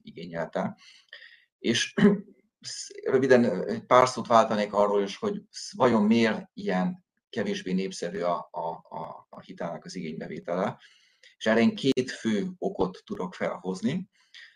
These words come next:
Az egyik valóban az idődimenzió, amit, amit már többen is említettek, nevezetesen, hogy nem volt túl sok idő arra vonatkozóan, hogy a,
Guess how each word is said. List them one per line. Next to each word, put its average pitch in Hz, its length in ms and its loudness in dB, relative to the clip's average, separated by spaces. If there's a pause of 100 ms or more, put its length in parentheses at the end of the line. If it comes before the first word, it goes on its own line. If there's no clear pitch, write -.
(140)
Az - 160 -4
egyik 123 400 4 (280)
valóban 120 360 4
az 107 140 2
idődimenzió, 98 1080 -2
amit, - 640 -4
amit - 320 -10
már - 180 -4
többen 95 300 -2
is - 160 -6
említettek, 90 680 -8
nevezetesen, 185 600 -8
hogy 180 260 -6 (420)
nem 110 220 4
volt 107 220 4
túl 107 160 -2
sok - 220 -6
idő 95 260 -2
arra 92 280 2
vonatkozóan, 87 920 -6
hogy 85 160 -4
a, 82 300 -2